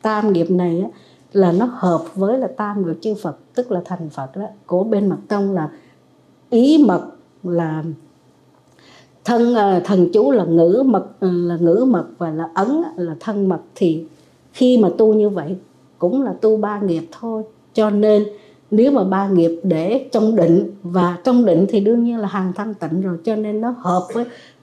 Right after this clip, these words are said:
thầm hợp với ba nghiệp của Đức Phật thì là thành Phật. Cho, cho nên tu chú không phải là bình thường, từ chú đưa vô định như vậy, cho nên mới nói là chờ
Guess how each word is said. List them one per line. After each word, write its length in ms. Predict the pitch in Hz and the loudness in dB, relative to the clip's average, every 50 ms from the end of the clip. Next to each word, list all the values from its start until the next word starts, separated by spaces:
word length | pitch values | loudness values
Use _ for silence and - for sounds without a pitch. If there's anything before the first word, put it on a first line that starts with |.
| _ - | _ -6
thầm 260 | 208 226 196 170 175 | -2 0 2 2 0
hợp 220 | 170 180 165 160 - | 0 -2 -4 -4 -4
với 100 | 233 240 | -4 -4
ba 260 | 226 214 202 202 202 | -2 -2 -2 -2 0
nghiệp 180 | 202 190 165 156 - | 0 0 0 0 0
của 220 | - - - - 143 - - - - - - | 0 0 0 0 -4 -6 -10 -16 -12 -6 -2
Đức 160 | 240 254 247 - | -2 -2 -2 -4
Phật 140 | 190 151 - - - | -10 -10 -10 -10 -10
thì 100 | - 185 | -8 -8
là 220 | 170 165 151 143 139 | -6 -6 -8 -8 -8
thành 200 | - 170 156 147 | -8 -10 -10 -10
Phật. 180 | 143 - 156 151 - - - - _ | -10 -10 -10 -10 -10 -12 -14 -16 _
Cho, 100 | - 226 208 208 - - - _ _ - | -8 -8 -8 -8 -10 -20 -20 _ _ -2
cho 80 | 214 208 | 0 0
nên 280 | 214 214 208 202 220 202 - - _ _ | 2 2 2 0 0 -4 -6 -14 _ _
tu 360 | - 226 220 220 214 208 202 196 - - - _ _ _ _ _ _ _ _ _ - | 2 4 4 4 4 4 2 -2 -6 -12 -20 _ _ _ _ _ _ _ _ _ 0
chú 340 | - 214 226 262 294 339 339 - - - - _ _ _ | 2 4 4 4 2 0 -2 -4 -8 -18 -20 _ _ _
không 180 | - 220 208 | -4 -4 -4
phải 380 | 196 - 190 165 123 139 190 226 | -4 -4 -4 -4 -4 -4 -4 -4
là 180 | 233 202 185 170 | -4 -4 -2 0
bình 260 | 202 180 165 170 156 - - | 0 0 0 2 2 2 2
thường, 200 | 180 175 170 156 - - - - - _ _ _ _ - | 2 2 2 0 -2 -6 -12 -16 -20 _ _ _ _ 0
từ 240 | - 196 175 170 165 165 | 2 2 2 2 2 2
chú 220 | 214 226 262 277 | 2 2 2 2
đưa 160 | 254 214 202 | 2 2 2
vô 160 | 196 190 190 190 | 2 2 0 0
định 280 | 175 160 151 170 190 185 - _ | 0 -2 -4 -6 -8 -10 -12 _
như 200 | - 214 208 202 | -2 0 0 2
vậy, 260 | 190 180 160 135 156 180 | 0 0 -4 -4 -6 -4
cho 100 | - 202 | -4 -2
nên 280 | 202 202 196 190 190 196 | -2 0 0 0 0 -2
mới 120 | 202 208 | -2 -4
nói 320 | 220 220 202 190 185 214 233 | -4 -4 -4 -4 -4 -4 -4
là 240 | 214 180 160 151 151 - - - _ _ _ _ _ _ _ _ _ _ _ - | -4 -4 -4 -6 -8 -12 -16 -20 _ _ _ _ _ _ _ _ _ _ _ 0
chờ 200 | 208 196 185 | 0 2 2